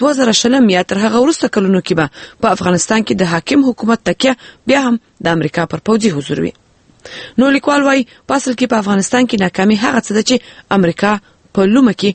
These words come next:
کښېستلی سي. او په دې خاوره کې د امریکایانو لپاره بری یوازنی انتخاب دی. د نیویارک ټایمز ورځپاڼې بیا پر افغانستان په یوه مقاله کې په افغانستان کې د سولې لپاره روانو هلو ځلو ته کتنه کړې.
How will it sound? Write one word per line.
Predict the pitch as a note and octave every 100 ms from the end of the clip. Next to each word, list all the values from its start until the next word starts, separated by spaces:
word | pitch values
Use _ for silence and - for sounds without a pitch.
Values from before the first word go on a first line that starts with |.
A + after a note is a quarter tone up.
| _ _
کښېستلی | - A#3 F3+ D#3 C#3+ D3
سي. | E3+ - _ _ _ _ _ _ _ _ _ _ _ _ _ - -
او | E3+ E3+
په | -
دې | E3+ D#3
خاوره | G#3+ A#3+ C#4
کې | C#4
د | A3
امریکایانو | F#3 E3+ F#3 G3 C#4
لپاره | C#4+ C4 B3+ B3
بری | C#4 C#4 _ _ _ F3+
یوازنی | E3+ E3 F#3+ B3+ G#3
انتخاب | D#3 E3 D#3+ D#3+
دی. | - _ _ _ _ _ _ _ - - - -
د | A#3 B3+
نیویارک | C#4 D4
ټایمز | E4 E4+ D4+
ورځپاڼې | C#4 D4 C#4+ C#4
بیا | B3
پر | A#3
افغانستان | G3+ G3+ F#3 A#3+
په | A#3+
یوه | G#3+ F3+
مقاله | - F#3+ A#3
کې | - -
په | A#3 - - - -
افغانستان | A3 A#3 A#3 - E4
کې | C#4 C4+
د | A3+ -
سولې | D#4 D#4+ G#3
لپاره | F3 F3+ F3+ B3 - - _ - G3+
روانو | G3 G#3+ A3+ G#3+
هلو | F#3+ F3 F3+
ځلو | B3 F3+
ته | -
کتنه | D#2+ - -
کړې. | - -